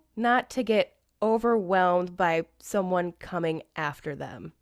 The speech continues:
So instead of this person sneaking around to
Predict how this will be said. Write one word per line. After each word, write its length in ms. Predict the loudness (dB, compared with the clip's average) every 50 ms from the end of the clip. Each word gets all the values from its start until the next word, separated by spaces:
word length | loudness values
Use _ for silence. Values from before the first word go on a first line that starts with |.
| _ _ _ _ _ _ _ _ _ _ _ -20 -20 -20 -20 -20 _ _ _
So 500 | -12 -4 0 2 4 6 6 6 6 4
instead 640 | 2 2 0 -4 -8 -8 0 2 4 6 6 6
of 460 | 6 6 6 6 6 4 2 -2 -4 -2
this 180 | -2 -2 -2
person 440 | -2 -4 -4 -4 -2 -2 -4 -4 -4
sneaking 360 | -4 -2 -2 -2 -2 -2 -2
around 640 | -2 0 2 2 2 4 4 2 2 2 0 -2 -4 _ -16 -20 -20 _ _ -20 -10
to 540 | -4 0 2 2 2 2 2 0 -2 -4